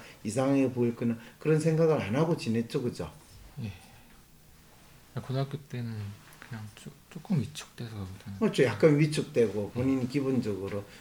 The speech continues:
Speaker 1: 소심한 느낌을 가지고 또
Speaker 2: 네.
Speaker 1: 얌전하고 조용했잖아요, 그죠?
Speaker 2: 예.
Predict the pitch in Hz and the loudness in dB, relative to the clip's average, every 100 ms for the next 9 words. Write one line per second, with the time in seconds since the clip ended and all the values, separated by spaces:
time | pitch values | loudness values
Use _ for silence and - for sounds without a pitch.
0 | - 135 123 139 143 139 131 131 123 127 | -8 -4 0 2 4 4 2 0 -2 0
1 | 131 - 120 113 98 107 - 92 90 87 | -2 0 0 0 0 -4 -4 -8 -6 -6
2 | 87 87 - 120 113 95 117 117 135 127 | -6 -10 -10 -2 -2 0 0 2 0 0
3 | 98 80 80 107 120 135 143 143 101 87 | -2 -6 -8 -2 0 0 0 -2 -4 -4
4 | 78 - - 80 101 | -8 -8 -8 -8 -8